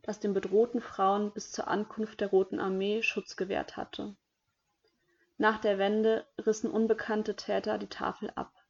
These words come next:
Sie wird in der Gedenkstätte aufbewahrt. Eine neue Tafel,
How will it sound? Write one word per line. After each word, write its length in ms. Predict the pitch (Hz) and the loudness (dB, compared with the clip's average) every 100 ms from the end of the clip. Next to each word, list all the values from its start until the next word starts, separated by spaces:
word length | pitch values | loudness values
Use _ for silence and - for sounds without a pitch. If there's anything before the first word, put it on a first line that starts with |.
| _ _ _ _ _ _ | _ _ _ _ _ _
Sie 200 | _ 214 208 | _ 0 4
wird 160 | 240 | 4
in 100 | 226 | 4
der 140 | 214 202 | 2 4
Gedenkstätte 680 | 208 196 202 - 208 - - | 4 4 2 -2 -4 -2 2
aufbewahrt. 840 | - - 196 - 202 - - - _ _ _ _ - | 0 0 -12 -8 -8 -8 -12 -18 _ _ _ _ -2
Eine 160 | 208 | 0
neue 300 | 196 202 233 | 2 4 2
Tafel, 640 | 233 220 214 214 220 226 | 2 2 2 2 0 -2